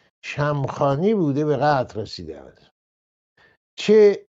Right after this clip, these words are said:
رویدادهایی در پس پردهٔ حکومت در جریانه؟ حکومتی که اکثر گردانندگان آن کسان خودرو یا خودشون در خارج از ایران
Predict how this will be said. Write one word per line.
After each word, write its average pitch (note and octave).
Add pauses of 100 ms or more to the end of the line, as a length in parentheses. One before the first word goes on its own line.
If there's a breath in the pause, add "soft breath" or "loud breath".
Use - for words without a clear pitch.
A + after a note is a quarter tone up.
(240)
رویدادهایی D#3+
در D3+
پس F3+
پردهٔ E3
حکومت C3+
در C3
جریانه؟ A#2+
حکومتی C3
که C#3
اکثر E3 (420 soft breath)
گردانندگان C#3+
آن D#3+
کسان D#3+
خودرو C3+
یا C#3+
خودشون C3 (360 soft breath)
در D3
خارج D3
از F3+
ایران D3